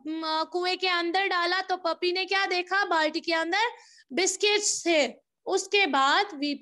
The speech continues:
pulled the puppy up। आखिर में उन्होंने क्या किया?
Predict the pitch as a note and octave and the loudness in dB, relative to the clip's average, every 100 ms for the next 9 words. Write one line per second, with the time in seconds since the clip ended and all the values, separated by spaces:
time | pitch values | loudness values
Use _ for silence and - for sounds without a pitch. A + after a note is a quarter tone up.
0 | D4 C#4 A#3+ C4+ C4+ B3+ E4+ E4+ C4+ - | -4 -4 -4 -4 -4 0 2 2 2 -4
1 | - D4+ D4+ D#4+ D4+ D4+ D4+ D4+ D4 D4 | 0 0 0 -2 -2 -4 -4 -6 0 0
2 | C#4+ D4 D4+ G4+ | 0 0 2 2